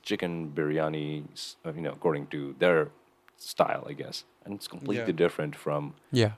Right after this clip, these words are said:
Speaker 1: what we're used to.
Speaker 2: Mm-hmm.
Speaker 1: And, um, you know, I'm not gonna lie, that, that might be, uh, better than what we're, um, used to tasting. So, you know, that's why I'm like, "Hold on.
Speaker 2: <laughs>
Speaker 1: Why have I not
Speaker 2: <laughs>
Speaker 1: been, you know, exposed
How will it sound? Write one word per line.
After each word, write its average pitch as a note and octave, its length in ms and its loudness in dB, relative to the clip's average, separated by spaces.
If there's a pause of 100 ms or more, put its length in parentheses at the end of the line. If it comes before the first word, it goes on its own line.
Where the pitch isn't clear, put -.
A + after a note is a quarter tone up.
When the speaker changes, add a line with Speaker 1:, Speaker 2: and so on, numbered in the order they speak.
(160)
Speaker 1:
what E2+ 280 6
we're D#2+ 240 6 (160)
used - 180 -6
to. - 60 -14
Speaker 2:
Mm-hmm. - 920 -16
Speaker 1:
And, D#2 300 4
um, D2 600 4
you G#2 80 0
know, F2+ 80 4
I'm D#2 80 2
not F#2 160 8
gonna D2+ 140 4
lie, F2+ 300 8
that, D2 340 0
that D#2 160 4
might D#2 240 4
be, D2+ 280 2
uh, C#2+ 280 4 (320)
better F#2 200 12
than D#2+ 200 6
what D2+ 180 8
we're, D2+ 300 6
um, D2 260 2
used D#2 160 -4
to - 60 -10
tasting. F2+ 380 0
So, D#2 200 2
you G#2 80 8
know, F#2 100 10
that's F2+ 220 8
why E2+ 140 10
I'm D#2 100 2
like, B2+ 240 2
"Hold G#2 180 2 (120)
on. D3+ 400 -2 (100)
Speaker 2:
<laughs> B3 320 -10
Speaker 1:
Why F#2 240 10
have - 220 6
I E2 100 6 (160)
not D#2+ 280 4
Speaker 2:
<laughs> D#2+ 60 4
Speaker 1:
been, D#2 360 2 (180)
you E2+ 140 -12
know, C#2+ 140 -4
exposed - 440 0